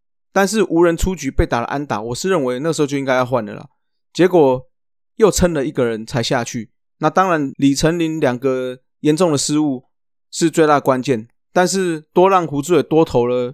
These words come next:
才会有这个果，不是吗？中场也就以七比一输了第一战。目前开季以来哦，我们每一周的第一战都是输球，还不曾赢过。好，来到第二战，再度和乐天桃园打得这样昏天暗地哦。比赛时间五个小时十一分，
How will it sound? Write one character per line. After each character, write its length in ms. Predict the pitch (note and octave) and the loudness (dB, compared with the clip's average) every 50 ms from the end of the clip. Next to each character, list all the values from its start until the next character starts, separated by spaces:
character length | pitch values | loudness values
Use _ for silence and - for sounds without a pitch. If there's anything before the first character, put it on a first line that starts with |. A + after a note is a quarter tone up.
| _ _ | _ _
才 180 | - D#3 D3 D#3 | 0 2 4 6
会 140 | G3 G3 | 6 6
有 80 | A#2+ B2+ | 4 4
这 140 | - - D#3+ | 2 0 -2
个 120 | - C#3+ | -2 -4
果， 240 | B2+ - C3+ A2+ G#2+ | -4 -2 -4 -4 -2
不 120 | - C3 | -4 -6
是 180 | B2 - D3+ C#3 | -6 -4 -4 -4
吗？ 220 | C3 A#2+ A#2 B2 _ _ _ _ _ _ | -6 -6 -8 -10 _ _ _ _ _ _
中 160 | A3 G#3+ A3+ | 2 4 4
场 180 | G3 E3+ C#3+ | 4 2 2
也 80 | C#3 C3 | 2 0
就 200 | B2+ - F3+ E3 | 2 2 2 2
以 200 | C3+ B2+ B2 B2 | 2 0 -2 -4
七 200 | A#2 - - F#3 | -2 0 0 0
比 200 | E3 D3+ D#3+ E3+ | 0 0 -2 -4
一 60 | F3 | -6
输 220 | E3+ - - E3 E3 | -6 -2 2 2 2
了 80 | C#3+ | 2
第 160 | C3 D3 D3+ | 2 -2 -4
一 40 | D#3 | -2
战。 260 | D3 E3+ D3+ C3 B2+ _ _ _ _ _ _ _ _ _ _ | 2 2 0 0 -2 _ _ _ _ _ _ _ _ _ _
目 180 | _ A3+ C4 G#3 | _ 4 4 4
前 220 | - - D3+ C3+ | 6 4 2 2
开 180 | C#3+ - E3+ F3 | 2 2 2 2
季 160 | - - E3+ | 2 -2 -4
以 60 | C#3+ | -2
来 160 | C3+ B2 A#2 A#2 | -2 -2 -2 -2
哦， 120 | A#2 A2 A#2 | -4 -2 0
我 100 | B2+ C3+ | 0 2
们 160 | C3+ C#3 C#3 | 2 2 0
每 260 | C#3 C3+ C3 B2 C3 | 0 0 0 0 0
一 60 | D#3 | 2
周 160 | D3+ G3+ G3 F3 | 2 2 4 4
的 80 | D3+ | 2
第 220 | - _ E3 E3 E3 | -2 _ -6 -4 -4
一 40 | |
战 320 | D#3+ - E3+ C#3 B2 A#2+ A#2+ _ | 0 0 0 0 0 -4 -2 _
都 160 | E3 D#3+ D#3+ | 4 4 4
是 120 | - D#3+ | 4 0
输 220 | D3+ - D3 C#3+ D3 | -2 -2 -2 -4 -4
球， 220 | - B2+ G2+ G2 | -4 -4 -6 -4
还 160 | - B2+ B2 | -4 -6 -2
不 120 | A#2+ - D#3 | 0 0 0
曾 200 | - C#3+ A#2 A2+ | 0 0 -4 -4
赢 160 | A#2 A#2 A#2 | -6 -8 -4
过。 320 | C#3+ C3 A#2+ A2 A#2 _ _ _ _ | -2 -2 -2 -2 -6 _ _ _ _
好， 240 | - C3 C#3+ - - - | 0 0 0 0 -2 -2
来 140 | C3+ C#3 | -2 2
到 180 | D3 F#3 F3+ E3 | 4 4 4 4
第 160 | - F#3 F#3 | 2 0 2
二 100 | F#3 F3+ | 2 2
战， 340 | - F#3+ F3 D#3+ D3+ D3+ D3+ _ _ _ _ _ | 4 2 0 0 -2 -8 -12 _ _ _ _ _
再 160 | - G3 G3 | 2 2 2
度 180 | F#3 G#3 G3+ F3+ | 4 4 2 4
和 400 | D#3+ D#3 D3 D3 D3+ D3+ D#3 D#3 D3+ _ _ _ _ _ _ | 4 4 4 6 6 4 4 2 -2 _ _ _ _ _ _
乐 120 | - F3 F3+ | 2 4 4
天 100 | F3+ F3 | 4 4
桃 200 | F3 D#3+ C#3 C#3 | 2 2 2 2
园 100 | C#3 C3+ | 2 0
打 160 | B2+ A#2 A#2+ | -2 -4 -4
得 140 | B2+ C3 B2+ | -4 -4 -4
这 60 | D3+ | -2
样 100 | D3 C#3+ | -2 0
昏 160 | - C#3+ C#3+ | 0 0 0
天 160 | C3+ D#3 D3 C#3+ | 0 0 0 0
暗 160 | C#3+ C#3 C3 | 0 -2 -2
地 160 | B2+ C3 A#2 | -2 -4 -4
哦。 120 | G#2+ G#2 _ _ _ _ | -4 -8 _ _ _ _
比 120 | D#3 D#3 | 0 0
赛 320 | D3+ - G#3+ G3+ F3+ D#3+ D3+ | 2 4 2 4 4 2 0
时 200 | - - - D3 | -2 -4 -6 0
间 320 | D3+ F3+ F3 F3 E3 D3+ _ _ _ _ - | 2 2 2 2 -2 -10 _ _ _ _ -2
五 120 | D3+ C#3 | -2 2
个 100 | D3 D#3+ | 2 0
小 200 | C#3+ - B2+ B2 | 2 2 -2 -2
时 160 | - - C3+ | -2 -4 -6
十 180 | - - - C#3 | -6 -4 -4 -4
一 120 | D3 D#3+ | -4 -2
分， 240 | C#3+ D#3 D3 D3 | -2 -2 -4 -4